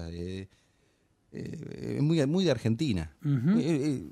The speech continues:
Speaker 1: yo creo que no, no, no nos damos cuenta lo, lo que se ha inventado como medio. La radio argentina,
Speaker 2: Y,
Speaker 1: todavía
Speaker 2: y,
Speaker 1: es una de las
Speaker 2: y, y te
Speaker 1: lindas
Speaker 2: hago una
Speaker 1: cosas que
Speaker 2: pregunta,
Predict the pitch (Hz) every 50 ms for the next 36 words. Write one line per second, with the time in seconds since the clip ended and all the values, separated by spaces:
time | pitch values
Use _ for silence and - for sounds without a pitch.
0 | - 135 - 196 208 190 151 139 - 196 190 180 170 175 180 180 170 175 180 175
1 | 165 170 170 165 156 147 143 151 151 139 120 - 131 110 98 98 95 92 85 90
2 | 92 95 90 - 101 - - 113 104 101 90 92 92 85 - 92 90 82 80 82
3 | 85 85 85 85 82 78 78 73 69 - _ _ _ _ _ _ 92 95 110 135
4 | 143 127 113 - 113 101 95 95 90 85 82 85 - 269 269 277 - - 277 -
5 | 254 254 240 233 262 247 247 294 302 302 294 277 262 196 208 214 202